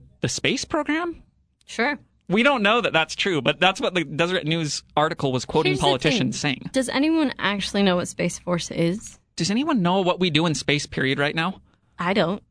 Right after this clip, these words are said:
Speaker 1: I feel like nobody's been into space in thirty years.
Speaker 2: I feel like we hurl our garbage up there sometime.
Speaker 1: We throw, like, weird bots and stuff, and they go and, like, pick up rocks from Mars and come back, and we're
Speaker 2: That's
Speaker 1: like, "Oh,
Speaker 2: sad.
Speaker 1: great,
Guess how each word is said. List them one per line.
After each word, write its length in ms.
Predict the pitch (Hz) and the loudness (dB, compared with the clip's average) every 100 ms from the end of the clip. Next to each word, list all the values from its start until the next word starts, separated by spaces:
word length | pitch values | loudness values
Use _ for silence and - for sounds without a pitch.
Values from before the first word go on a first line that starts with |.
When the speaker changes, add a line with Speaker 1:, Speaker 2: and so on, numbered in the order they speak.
| _ - | _ 2
Speaker 1:
I 140 | 330 | 2
feel 180 | - 254 | 4 2
like 160 | 170 156 | 2 2
nobody's 360 | 190 202 175 | 0 2 2
been 140 | 143 165 | 2 0
into 180 | 151 131 | 0 -2
space 340 | - 151 131 | 0 0 0
in 160 | - 127 | -2 -2
thirty 240 | 127 139 | -2 -2
years. 320 | 127 131 - - | 0 -2 0 0
Speaker 2:
I 80 | |
feel 280 | 233 - 294 | 0 0 0
like 160 | 320 302 | 0 0
we 120 | 214 | -4
hurl 360 | 196 226 233 214 | -2 -2 0 0
our 100 | 175 | -2
garbage 500 | 160 156 220 - - | -2 -2 -2 -2 -2
up 140 | - | -4
there 240 | 165 151 | 0 2
sometime. 560 | 156 - 175 165 156 170 | 0 -2 -4 -2 -2 -2
Speaker 1:
We 160 | 170 143 | -2 -4
throw, 300 | - 170 175 | -2 -2 0
like, 180 | 156 131 | 0 0
weird 680 | 135 156 156 147 135 135 | -2 0 0 0 -2 0
bots 340 | 131 123 135 - | 2 2 0 0
and 120 | 143 | 0
stuff, 320 | - 139 143 | 2 0 0
and 100 | 139 | 0
they 60 | 135 | 0
go 180 | 135 135 | 2 2
and, 80 | 131 | 0
like, 220 | 123 - | -2 -2
pick 160 | 139 | -2
up 100 | 127 - | -2 0
rocks 320 | 131 131 - | 0 0 -2
from 180 | 135 123 | -2 0
Mars 280 | 123 127 120 | 2 2 0
and 120 | 113 | 0
come 180 | 135 123 | 0 2
back, 340 | 123 123 123 | 2 0 0
and 120 | 123 | 0
we're 120 | 120 123 | 2 2
Speaker 2:
That's 120 | 131 | 2
Speaker 1:
like, 100 | 180 | 2
"Oh, 120 | 170 | 4
Speaker 2:
sad. 80 | 143 | 4
Speaker 1:
great, 220 | 143 131 | 2 0